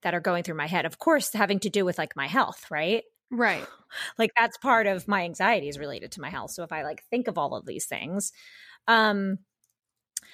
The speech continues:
Speaker 1: but again, it's not a, it's not a reason not to do it. I mean, I'm still gonna be okay, even if I get
Speaker 2: Yeah.
Speaker 1: vertigo. <laughs>
Speaker 2: Yeah,
Speaker 1: Like, I'm
Speaker 2: right?
Speaker 1: still gonna be okay. I'm still gonna be alive. I'm gonna actually come back from it. I've had it a couple times and I'm alive and I'm fine. So,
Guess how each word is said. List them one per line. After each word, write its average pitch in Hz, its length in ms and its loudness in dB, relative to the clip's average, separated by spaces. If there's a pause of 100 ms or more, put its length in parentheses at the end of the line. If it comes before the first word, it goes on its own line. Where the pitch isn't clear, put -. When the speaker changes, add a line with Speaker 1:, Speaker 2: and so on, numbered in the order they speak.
(340)
Speaker 1:
but 320 100 6
again, 330 400 4
it's - 180 -2
not 311 200 4
a, 320 160 4
it's 247 140 -2
not 349 140 4
a 294 60 2
reason 240 340 4
not 180 200 2
to - 60 -4
do 226 240 2
it. - 300 -6
I 214 60 0
mean, 220 260 2
I'm 220 100 4
still 349 300 4
gonna 185 180 2
be 165 120 2
okay, 233 400 -2 (100)
even 208 180 2
if 202 120 -2
I 180 60 0
get 240 120 0
Speaker 2:
Yeah. 226 120 4
Speaker 1:
vertigo. 233 400 -2
<laughs> - 380 -8 (100)
Speaker 2:
Yeah, 226 200 2
Speaker 1:
Like, 254 140 4
I'm - 60 6
Speaker 2:
right? 214 120 6
Speaker 1:
still 381 140 4
gonna 359 180 2
be 269 220 4
okay. 247 360 4
I'm 185 120 -4
still 254 160 2
gonna 302 140 2
be 214 100 4
alive. 208 640 4
I'm 226 100 0
gonna 226 340 2
actually 220 340 2
come 190 380 0
back - 220 2
from 170 180 -2
it. 190 180 2
I've 185 180 0 (260)
had 226 240 2
it 254 100 2
a 170 40 -2
couple - 260 -4
times 196 360 -2
and 208 80 0
I'm 214 100 2
alive 226 400 4
and 226 100 2
I'm 226 80 2
fine. - 520 -4
So, 208 480 2